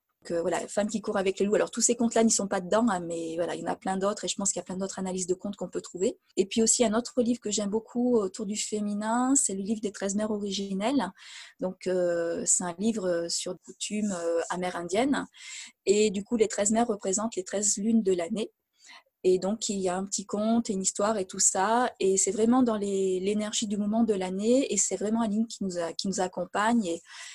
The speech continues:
et on peut le lire indéfiniment, euh, chaque an parce que, eh ben, une première année, par exemple, si on lit la, la lune de février, il y a quelque chose qui va nous toucher parce qu'on va être dans telle phase et c'est ça qui va nous parler. Puis on va le lire l'année d'après, ça va être autre chose qui va nous parler dans le conte, dans l'histoire.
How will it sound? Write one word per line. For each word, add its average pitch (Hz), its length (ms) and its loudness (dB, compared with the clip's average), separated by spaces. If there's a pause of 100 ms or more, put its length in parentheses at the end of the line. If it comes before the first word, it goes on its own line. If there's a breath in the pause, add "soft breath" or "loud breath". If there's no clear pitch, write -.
(140)
et 196 100 2
on 202 80 0
peut 196 120 -4
le 208 180 0
lire 226 320 4
indéfiniment, 226 840 4
euh, 170 80 2
chaque 202 300 -2
an 233 320 0
parce - 220 0
que, 180 380 0 (560 loud breath)
eh 190 100 6
ben, 208 400 4
une 208 100 0
première 220 300 2
année, 214 300 2
par 180 100 0
exemple, 196 200 -2
si - 120 -4
on 185 60 -4
lit 190 140 -4
la, 170 280 -6
la 175 80 -2
lune 196 140 0
de 190 80 -4
février, 202 300 0
il 214 40 2
y - 20 0
a 196 40 -2
quelque 190 100 0
chose - 160 0
qui - 140 -8
va 190 120 -2
nous 196 120 -2
toucher - 320 -2
parce 175 140 -2
qu'on 185 120 -14
va 185 80 0
être 190 160 -2
dans 180 100 -6
telle 196 180 -6
phase 208 260 -2
et 190 40 0
c'est - 120 0
ça 190 120 0
qui - 140 -12
va - 20 -2
nous 180 120 -6
parler. 185 280 -2
Puis 208 120 -10
on 185 40 -6
va 170 100 0
le 175 100 -6
lire 196 160 -6
l'année 170 180 -6
d'après, - 300 -6
ça 175 120 -8
va 165 100 -4
être - 180 -8
autre 190 100 -8
chose 196 180 -6
qui 175 120 -12
va 170 80 -8
nous 175 80 -12
parler 170 300 -6
dans 170 100 -10
le 170 80 -14
conte, 196 200 -8
dans 175 100 -8
l'histoire. 180 440 -12